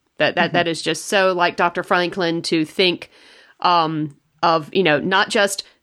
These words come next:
Speaker 1: fulfill the mission, what else can be accomplished while I'm doing this? And, um, and yeah, that it, it would occur to him. And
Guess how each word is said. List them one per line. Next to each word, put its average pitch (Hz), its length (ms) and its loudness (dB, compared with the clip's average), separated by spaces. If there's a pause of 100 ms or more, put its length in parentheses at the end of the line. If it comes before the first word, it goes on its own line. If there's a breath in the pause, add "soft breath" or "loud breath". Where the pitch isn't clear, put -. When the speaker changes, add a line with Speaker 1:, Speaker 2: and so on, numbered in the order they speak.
(240)
Speaker 1:
fulfill 208 340 2
the 196 100 2
mission, 180 360 2 (120)
what 190 220 0
else 190 240 0
can 202 160 0
be 180 120 2
accomplished 170 680 0 (120)
while 170 200 2
I'm 175 140 2
doing 156 300 2
this? 151 400 0 (120)
And, 156 580 0 (460 soft breath)
um, 151 540 -2 (480)
and 160 160 -2
yeah, 156 160 0
that 156 100 -2
it, 151 140 0
it 170 80 0
would 175 100 0
occur 175 240 0
to 160 80 -2
him. 160 240 -2
And 165 260 -2